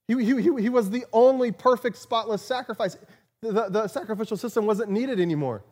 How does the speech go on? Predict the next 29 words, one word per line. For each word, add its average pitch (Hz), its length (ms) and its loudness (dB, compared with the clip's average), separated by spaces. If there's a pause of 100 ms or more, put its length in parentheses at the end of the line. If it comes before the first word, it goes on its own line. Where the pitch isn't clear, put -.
(680)
because 180 220 -2
of 151 80 -4
Jesus. 117 480 -8 (640)
So 185 40 -2
he 202 120 0
came 262 460 0
to 214 140 -2
fulfill 214 760 -2
everything 214 600 -2 (180)
that 160 80 -10
the 160 80 -2
Old 202 140 4
Testament 208 480 -2 (320)
talks 240 300 -4
about. 113 320 -2 (2250)
You 165 80 -6
guys, 208 120 -4
you 214 60 -4
guys 220 120 -6
with 202 160 -6
me 220 80 -10
this 196 160 -12
morning? 208 220 -14
Are - 20 -10
you 160 60 -12
still 190 160 -12
with 190 100 -8
me? 196 100 -14 (120)
Okay. 117 180 -16